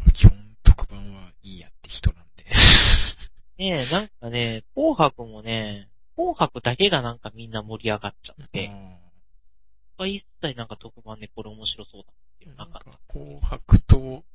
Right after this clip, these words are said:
Speaker 1: 日テレの、そ-、そっちだと日テレじゃないのかな。
Speaker 2: えーと、一人ですけど、に-、日本テレビわかりますよ。はい。
Speaker 1: ダウンタウンのやつですね。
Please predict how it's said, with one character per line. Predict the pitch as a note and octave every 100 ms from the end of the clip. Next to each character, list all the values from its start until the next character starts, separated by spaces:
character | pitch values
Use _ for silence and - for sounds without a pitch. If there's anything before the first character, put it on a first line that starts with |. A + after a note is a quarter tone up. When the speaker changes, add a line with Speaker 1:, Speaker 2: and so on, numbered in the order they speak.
| -
Speaker 1:
日 | A#2 A2+ - - - - - - - - - -
テ | A2
レ | G2+ G#2
の、 | G2 F#2+ - -
そ-、 | - - -
そ | -
っ | -
ち | -
だ | -
と | E2
日 | E2 -
テ | -
レ | F2
じ |
ゃ | F2
な | G2
い | -
の |
か | - - -
な。 | - - - - -
Speaker 2:
え | F3+ F3+
ー | F3 D#3+
と、 | D#3 - - -
一 | A#3+
人 | A3+ G#3+ G3+
で | G3+
す | -
け | C3
ど、 | G#2
に-、 | G#2+ A#2+ - C3
日 |
本 | C#3 C#3+
テ | C3+
レ | A2+
ビ | F#2+
わ | G#2
か | G#2
り |
ま | G2+
す | -
よ。 | E3+ -
は | A#2+ F#2+
い。 | - -
Speaker 1:
ダ | F#2
ウ |
ン | F#2
タ | -
ウ | E2
ン |
の | D2+
や |
つ | - -
で | -
す |
ね。 | -